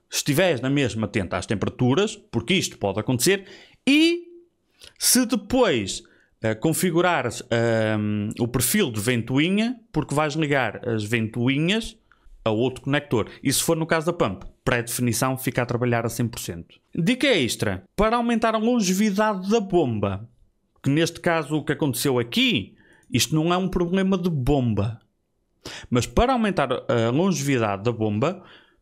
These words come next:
podes já tenho um vídeo onde mostrei isso. Tu podes reduzir ligeiramente a velocidade de rotação da bomba, que quase sempre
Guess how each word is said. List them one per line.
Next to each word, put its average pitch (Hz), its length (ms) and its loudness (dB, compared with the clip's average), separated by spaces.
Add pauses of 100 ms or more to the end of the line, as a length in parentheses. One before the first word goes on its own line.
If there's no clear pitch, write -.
(180)
podes 123 580 -2 (760)
já 127 200 4
tenho 139 180 0
um 131 80 2
vídeo 120 260 0
onde 120 100 2
mostrei 117 360 0
isso. 117 120 -2
Tu 151 80 -2
podes 175 280 -2
reduzir 143 300 -2
ligeiramente 147 640 0
a 127 40 0
velocidade 117 680 -2
de 113 60 -4
rotação 117 440 -4
da 110 100 -2
bomba, 110 480 -2 (400)
que 135 120 -6
quase 214 520 0
sempre 123 680 0